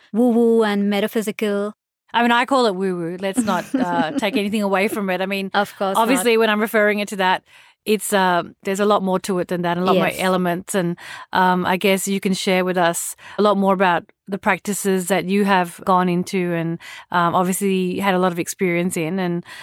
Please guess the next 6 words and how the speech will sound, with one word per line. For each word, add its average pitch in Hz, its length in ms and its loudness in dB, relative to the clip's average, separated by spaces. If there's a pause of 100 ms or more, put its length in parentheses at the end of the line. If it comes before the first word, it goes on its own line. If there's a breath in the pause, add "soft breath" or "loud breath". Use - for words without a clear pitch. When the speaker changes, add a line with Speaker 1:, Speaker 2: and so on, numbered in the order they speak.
(100)
Speaker 2:
we've 196 200 0
also 196 520 2
had 185 200 0
many 185 180 0
interactions 175 840 -2
regarding 180 640 0